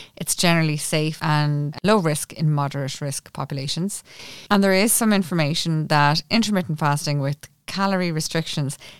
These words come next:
can be beneficial for weight loss and blood pressure reduction,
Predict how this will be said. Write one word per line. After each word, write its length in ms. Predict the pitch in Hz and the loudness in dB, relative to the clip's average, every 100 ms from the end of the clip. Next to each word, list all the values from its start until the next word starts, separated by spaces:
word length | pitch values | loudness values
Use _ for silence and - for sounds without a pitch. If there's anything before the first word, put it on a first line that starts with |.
| _ | _
can 320 | - 254 262 277 | -2 4 4 4
be 80 | |
beneficial 640 | 254 226 196 202 190 180 151 | 2 2 2 0 0 0 -2
for 240 | - 160 | 0 0
weight 260 | 151 165 - | 2 2 0
loss 320 | 135 143 - - | -2 -2 -4 -4
and 420 | - 185 185 175 - | 2 4 4 -2 -2
blood 180 | 160 160 | -2 0
pressure 340 | 165 147 - | -2 -2 -2
reduction, 560 | 143 160 170 - 143 | -2 -2 -4 -4 -6